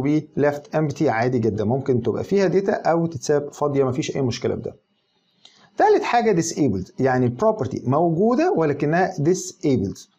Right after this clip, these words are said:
يعني إيه؟ يعني cannot be modified، disabled.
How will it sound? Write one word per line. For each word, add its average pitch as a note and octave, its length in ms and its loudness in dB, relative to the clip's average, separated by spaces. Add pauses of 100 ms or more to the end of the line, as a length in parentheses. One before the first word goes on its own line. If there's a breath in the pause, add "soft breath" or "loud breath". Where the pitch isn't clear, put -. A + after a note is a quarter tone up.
(400 soft breath)
يعني F3 300 2
إيه؟ G#3+ 220 0
يعني F#3 380 0
cannot D3+ 220 2 (120)
be D3 320 -2
modified، B2+ 440 0 (100)
disabled. - 420 -6